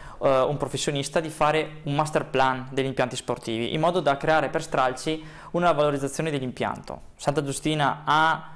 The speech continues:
una realtà sportiva molto vivace, parliamo della polisportiva, dell'atletica, parliamo del calcio, parliamo della pallavolo, abbiamo veramente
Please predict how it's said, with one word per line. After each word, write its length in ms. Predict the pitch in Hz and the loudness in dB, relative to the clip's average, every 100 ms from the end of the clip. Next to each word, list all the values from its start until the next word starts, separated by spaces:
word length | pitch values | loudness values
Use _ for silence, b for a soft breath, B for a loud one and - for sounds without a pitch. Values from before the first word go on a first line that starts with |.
| B B B - | B B B -2
una 280 | 170 170 156 | 2 4 6
realtà 300 | 147 139 151 | 4 2 0
sportiva 520 | - 143 156 156 147 | 0 -2 0 2 2
molto 320 | 147 160 165 | 2 0 2
vivace, 480 | 139 131 143 160 143 | 0 4 4 4 0
parliamo 400 | 127 123 127 131 | -2 0 0 0
della 240 | 123 117 | -2 -2
polisportiva, 800 | 120 139 - 131 - 143 156 147 | -2 -4 -2 -4 -2 0 4 4
dell'atletica, 760 | 131 120 - 156 151 156 156 | 4 -2 0 0 0 -2 -2
parliamo 260 | 135 131 131 | 0 -2 0
del 200 | 123 117 | -2 0
calcio, 400 | 170 160 156 151 | 4 4 4 -2
parliamo 340 | 143 143 143 | -2 0 0
della 160 | 131 117 | 0 -2
pallavolo, 560 | - 127 131 147 156 151 | 0 0 2 4 6 6
abbiamo 240 | 139 147 | 4 2
veramente 420 | 135 131 156 156 | 2 0 0 -2